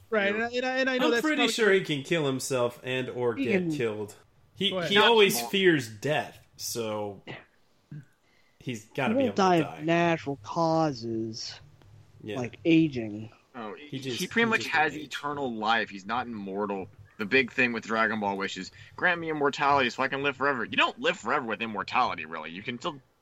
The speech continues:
Speaker 2: technically die in some cases, but
Speaker 1: Well, it's
Speaker 2: what
Speaker 1: probably, so basically it's the Highlander effect. He
Speaker 2: Yes.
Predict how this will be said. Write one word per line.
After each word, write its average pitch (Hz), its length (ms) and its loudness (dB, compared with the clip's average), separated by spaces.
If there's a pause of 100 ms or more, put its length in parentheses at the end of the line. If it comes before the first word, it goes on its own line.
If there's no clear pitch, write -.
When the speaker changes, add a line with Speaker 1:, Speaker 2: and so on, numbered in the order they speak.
Speaker 2:
technically 107 580 -6
die 95 260 -2
in 82 120 -14
some 78 160 -20
cases, 78 280 -16
but 78 140 -12 (240)
Speaker 1:
Well, 208 180 2
it's 190 100 -2
Speaker 2:
what 220 60 -8
Speaker 1:
probably, 220 380 2
so 214 200 -2
basically 208 420 2
it's 175 120 -6
the 170 100 -8
Highlander 156 560 -4
effect. 131 360 -12
He 131 120 -14 (420)
Speaker 2:
Yes. - 540 0